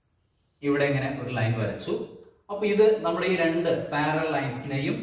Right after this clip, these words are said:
ഇന്റർസെക്ട് ചെയ്യുന്നുണ്ട്. ആ രണ്ട് പോയിന്റിനാണ് പേര് കൊടുക്കാൻ പറഞ്ഞിരിക്കുന്നത്.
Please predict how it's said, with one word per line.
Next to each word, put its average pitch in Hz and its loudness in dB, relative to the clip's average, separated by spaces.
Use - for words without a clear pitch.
ഇന്റർസെക്ട് 165 -2
ചെയ്യുന്നുണ്ട്. 123 -4
ആ 208 6
രണ്ട് 196 4
പോയിന്റിനാണ് 170 0
പേര് 143 2
കൊടുക്കാൻ 143 -2
പറഞ്ഞിരിക്കുന്നത്. 113 -2